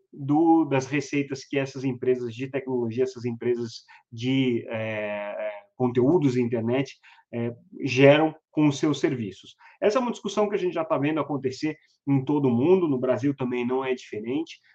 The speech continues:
A Europa tá mais avançada com isso, ela já tem uma legislação bastante, é, dura com relação às empresas de internet, que são principalmente empresas norte-americanas, e agora avançando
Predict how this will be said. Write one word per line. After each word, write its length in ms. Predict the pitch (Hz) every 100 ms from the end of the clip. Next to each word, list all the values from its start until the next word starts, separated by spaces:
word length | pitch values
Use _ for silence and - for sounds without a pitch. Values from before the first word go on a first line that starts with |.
| _
A 100 | 123
Europa 420 | 143 139 123 113
tá 140 | 113 123
mais 180 | 131 127
avançada 560 | 123 120 113 147 165
com 140 | 147 120
isso, 200 | 139 123
ela 100 | 113
já 140 | 117
tem 120 | 117
uma 140 | 151 147
legislação 720 | 135 117 127 113 - 135 135 _ _
bastante, 800 | - 117 110 147 170 175 151 120
é, 280 | - 120 110
dura 500 | 107 139 190 196 139
com 100 | -
relação 400 | 117 120 117 120
às 80 | 117
empresas 480 | 113 110 117 110 110
de 100 | 120
internet, 540 | 113 110 113 165 -
que 80 | -
são 180 | - 117
principalmente 640 | 113 120 117 113 110 -
empresas 360 | 113 120 110 104
norte-americanas, 880 | 110 107 113 120 123 123 151 175 - - - - -
e 80 | 156
agora 300 | 147 135 143
avançando 560 | 151 160 - 147 160